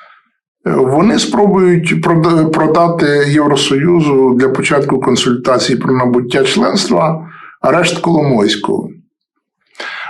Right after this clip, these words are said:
Але що найсмішніше, що саме в день візиту, е, Ентоні Блінкена мала бути апеляція.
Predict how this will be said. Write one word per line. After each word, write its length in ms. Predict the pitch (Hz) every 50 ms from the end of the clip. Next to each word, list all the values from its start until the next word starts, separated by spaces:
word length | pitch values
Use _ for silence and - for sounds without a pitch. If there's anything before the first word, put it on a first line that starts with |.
| - -
Але 300 | - 147 151 156 147 139
що 320 | 143 - - - 202 196
найсмішніше, 1080 | 175 151 135 135 - - - 135 - - - 214 247 262 - - - 135 123 127 131 - - _ _ _ _ - - - - - - - -
що 580 | - - - - - 147 143 139 139 135 123 - - - - _ _ _ _ - -
саме 300 | - - 151 151 156 139
в 120 | 123 123
день 340 | 127 147 143 139 139 - - -
візиту, 680 | 127 120 123 135 135 135 - 131 120 120 120 117 - - - - - - -
е, 20 | 120 110 110 107 107 107 107 107 110 107 107 104 - - - 147
Ентоні 300 | 135 131 131 135 131 131
Блінкена 800 | 131 127 143 165 160 165 160 - 135 113 117 120 117 120 117 - - - _ _ _ _ _ _ - - - _ _ _ _ _ _ _ - -
мала 420 | - - 120 123 127 131 135 135 135
бути 520 | 135 135 131 120 117 117 113 - 127 123 -
апеляція. 920 | 127 123 - - 139 135 147 143 117 - - - - - - - - -